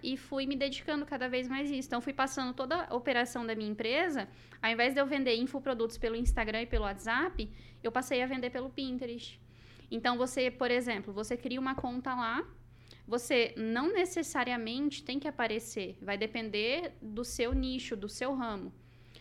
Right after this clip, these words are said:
Se você é uma loja de roupas, geralmente uma loja de roupas não fica ali a foto da dona da loja.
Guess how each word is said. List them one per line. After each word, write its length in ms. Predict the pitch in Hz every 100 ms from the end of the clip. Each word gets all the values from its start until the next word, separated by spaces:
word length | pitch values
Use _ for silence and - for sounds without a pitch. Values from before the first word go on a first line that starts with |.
| -
Se 140 | - 233
você 220 | 233 269
é 20 |
uma 140 | 269 269
loja 240 | 226 226
de 100 | 190
roupas, 640 | 208 233 339 - 220 214 -
geralmente 480 | 202 220 277 330 320
uma 120 | 254
loja 180 | 233 233
de 60 | 247
roupas 280 | 214 247
não 100 | 269
fica 200 | 453 466 311
ali 80 | 240
a 60 |
foto 280 | - 220 226
da 120 | 208
dona 320 | 202 214 202
da 100 | 190
loja. 460 | 185 185 185 180